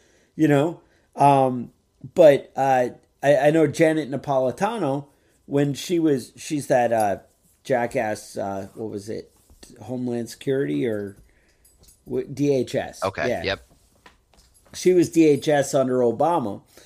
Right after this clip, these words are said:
Speaker 1: and she said at the time, and again, this is Obama, which is, what, ten years ago?
Speaker 2: Yeah.
Speaker 1: She said there's a seventy to ninety percent chance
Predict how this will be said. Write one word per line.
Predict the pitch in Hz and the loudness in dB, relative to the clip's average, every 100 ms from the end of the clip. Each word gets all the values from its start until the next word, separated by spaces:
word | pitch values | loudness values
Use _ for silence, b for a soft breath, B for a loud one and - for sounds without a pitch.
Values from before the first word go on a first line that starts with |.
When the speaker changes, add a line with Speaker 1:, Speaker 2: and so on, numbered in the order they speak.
| b b b b - | b b b b 0
Speaker 1:
and | 151 139 135 120 120 - b b b | 2 2 2 -2 -6 -16 b b b
she | - - 214 | -14 -8 -6
said | 196 175 151 131 | 0 4 4 4
at | 120 | 0
the | 107 | -4
time, | - 190 226 165 123 - | -6 -4 0 0 -2 -6
and | 123 | -8
again, | 131 185 143 | -2 0 0
this | 123 - | -4 -6
is | 131 | 0
Obama, | 131 135 156 160 135 | 0 2 0 0 -2
which | 123 117 | -2 -2
is, | 139 120 117 - | -2 -2 -4 -8
what, | 120 - - | -6 -6 -8
ten | 143 135 | -4 -2
years | 135 147 147 | -2 -4 -6
ago? | 175 - | -4 -2
Speaker 2:
Yeah. | 90 - b b b | -2 -4 b b b
Speaker 1:
She | b - 220 | b -8 -6
said | - 180 139 | 2 2 4
there's | 143 131 | 2 0
a | 123 | -2
seventy | 117 - 170 175 202 185 175 | -8 0 2 2 0 -4 -8
to | - 143 | -6 -4
ninety | 131 135 147 156 151 | -2 0 0 -2 -6
percent | 135 143 - 147 131 117 | -6 -8 -2 -2 -2 -6
chance | 147 139 123 113 - | -4 -4 -4 -6 -12